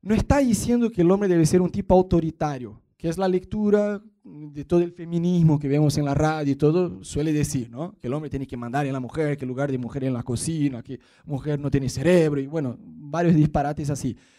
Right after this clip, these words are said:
Cuando la Biblia dice que el hombre es la cabeza de la mujer, no está diciendo que el hombre va a ser un tipo autoritario, que debe mandar en la esposa. No es eso que dice la Biblia.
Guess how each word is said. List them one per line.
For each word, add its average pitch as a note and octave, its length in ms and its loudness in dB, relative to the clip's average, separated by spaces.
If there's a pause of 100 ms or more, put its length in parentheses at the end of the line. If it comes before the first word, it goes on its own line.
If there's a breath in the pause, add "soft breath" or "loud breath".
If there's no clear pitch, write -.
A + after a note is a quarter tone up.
(220 soft breath)
Cuando E4+ 200 4
la C4 160 2
Biblia A3+ 300 0
dice G3+ 320 0
que E3 140 -8
el D#3+ 100 -2
hombre G3 340 0
es C#3+ 380 -8
la D3+ 160 -2
cabeza F3 380 2
de F3 100 0
la D#3 140 -4
mujer, E3 440 -10 (440 soft breath)
no E3+ 100 4
está G#3+ 220 2
diciendo A3 320 2
que F#3+ 80 -2
el D#3+ 80 6
hombre F3 180 2
va D#3 80 4
a D3 60 2
ser E3 120 -2
un D#3 120 -2
tipo F3+ 240 0
autoritario, D3+ 640 2
que C3 80 -8
debe D3+ 180 -2
mandar C#3 480 2
en D3 120 0
la B2 60 -4
esposa. B2 400 -6
No E3+ 180 0
es G#3+ 180 -2
eso G#3 220 -2
que D3+ 120 -10
dice C#3+ 240 -10
la B2+ 100 -12
Biblia. A2 280 -18